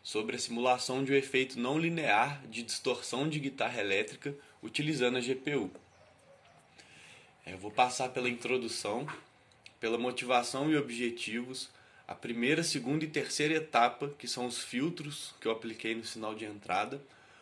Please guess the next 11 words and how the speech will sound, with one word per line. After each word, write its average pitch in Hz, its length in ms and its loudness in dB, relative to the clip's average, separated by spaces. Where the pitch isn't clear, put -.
o 113 80 -4
ambiente 135 680 2
e 170 140 0
a 156 60 6
execução 139 680 -2
do 120 120 -4
software, 120 580 0
os 110 140 -8
resultados, 147 880 0
a 113 80 -6
conclusão 131 760 -4